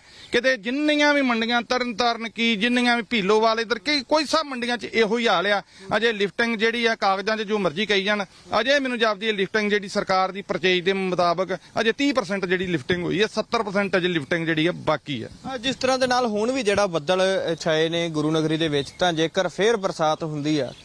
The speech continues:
Speaker 2: ਤਾਂ ਇਹ ਕੰਮ ਲੱਗਦਾ ਨਹੀਂ ਕਿ ਫੇਰ ਦੁਬਾਰਾ ਤੋਂ ਉਸੇ ਤਰ੍ਹਾਂ ਦੇ ਨਾਲ ਫੇਰ, ਅ, ਉਹਨੇ ਕੰਮ ਵਾਜੂ?
Speaker 1: ਬਿਲਕੁਲ ਜੀ, ਜਿੰਨਾ ਇਹ, ਜਿੰਨਾ ਚਿਰ ਤੱਕ ਸਰਕਾਰ ਦੇ ਘਰ ਨਹੀਂ ਜਾਂਦੀ, ਉਹਨਾਂ ਚਿਰ ਤੱਕ ਇਹ ਵਿਚਾਰਾ ਉਹੀ ਆੜ੍ਹਤੀ ਮਜ਼ਦੂਰ ਹੀ ਜਿਹੜਾ ਇਹਦੀ ਅਲਤੀ ਫਲਤੀ ਕਰਦਾ ਰਹੂ।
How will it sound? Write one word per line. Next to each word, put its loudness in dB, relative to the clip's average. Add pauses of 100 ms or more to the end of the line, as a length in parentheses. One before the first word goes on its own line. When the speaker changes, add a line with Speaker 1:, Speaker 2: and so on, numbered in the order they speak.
Speaker 2:
ਤਾਂ 2 (300)
ਇਹ 2
ਕੰਮ -2
ਲੱਗਦਾ 2
ਨਹੀਂ -2
ਕਿ 0
ਫੇਰ 0
ਦੁਬਾਰਾ 2
ਤੋਂ -2
ਉਸੇ 0
ਤਰ੍ਹਾਂ 0
ਦੇ -2
ਨਾਲ 0
ਫੇਰ, 0
ਅ, -6 (280)
ਉਹਨੇ 0
ਕੰਮ -2
ਵਾਜੂ? -2 (120)
Speaker 1:
ਬਿਲਕੁਲ 2
ਜੀ, -6 (420)
ਜਿੰਨਾ 2
ਇਹ, -2
ਜਿੰਨਾ 0
ਚਿਰ 0
ਤੱਕ -6
ਸਰਕਾਰ 0
ਦੇ -4
ਘਰ -2
ਨਹੀਂ -4
ਜਾਂਦੀ, 2 (360)
ਉਹਨਾਂ 4
ਚਿਰ -2
ਤੱਕ -2
ਇਹ 2
ਵਿਚਾਰਾ 2
ਉਹੀ 0
ਆੜ੍ਹਤੀ 2
ਮਜ਼ਦੂਰ 4
ਹੀ 4
ਜਿਹੜਾ 4
ਇਹਦੀ 0
ਅਲਤੀ 0
ਫਲਤੀ 0
ਕਰਦਾ 2
ਰਹੂ। -2